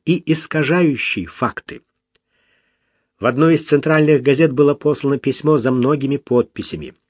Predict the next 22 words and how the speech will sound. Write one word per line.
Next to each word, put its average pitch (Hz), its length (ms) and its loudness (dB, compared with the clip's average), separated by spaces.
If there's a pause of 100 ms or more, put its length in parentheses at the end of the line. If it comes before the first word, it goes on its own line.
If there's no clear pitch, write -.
(540)
Вскоре 147 520 4
в 131 40 0
Ямщиково 143 760 2
прибыл 131 440 2
столичный 123 680 -4
корреспондент. 98 920 -8 (500)
А - 140 -8
через 110 340 -4
три 208 240 4
дня 151 340 0
в 101 40 -8
его 120 340 2
газете 110 580 0
появилась 143 560 -2 (180)
не 123 140 2
очень 135 300 2
большая, 180 580 2
но 160 180 2
весомая 180 680 0
заметка, 156 640 0
которая 135 400 2
называлась 131 720 0